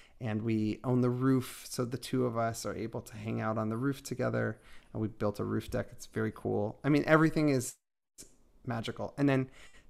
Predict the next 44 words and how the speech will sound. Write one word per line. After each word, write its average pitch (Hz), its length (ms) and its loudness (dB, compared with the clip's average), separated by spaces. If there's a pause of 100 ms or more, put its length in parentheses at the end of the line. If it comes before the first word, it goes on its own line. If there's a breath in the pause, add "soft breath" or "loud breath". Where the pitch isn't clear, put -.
pandemic 170 520 4
hit. 143 340 2 (760 soft breath)
He 165 220 4
and 165 100 8
I 151 80 8
both 127 300 4
met 117 320 2
wonderful 123 720 0
boyfriends, 110 680 -4
and 113 240 -6
he 143 180 0
and 143 80 4
his 131 100 -2
boyfriend 117 560 -2
are 113 60 -6
moving 113 340 -4
out 110 100 -6
of 113 120 -8
the 113 60 -8
city. 104 440 -8 (680 soft breath)
And 113 480 -2
my 123 140 0
boyfriend 127 320 0
and 127 100 2
I 127 60 2
wanna 127 180 4
move 135 200 2
in 202 100 2
together, 107 360 -2
so 110 340 -4 (380)
we're 117 100 -4
picking 113 340 -6
the 107 100 -2
Upper 107 220 -4
West 117 160 -4
Side, 165 300 2
and 117 260 0
everything 139 340 0
is 127 120 -2
changing, 113 460 -2
and 110 100 -2
we're 113 80 0
just 117 240 -4
accepting 123 800 0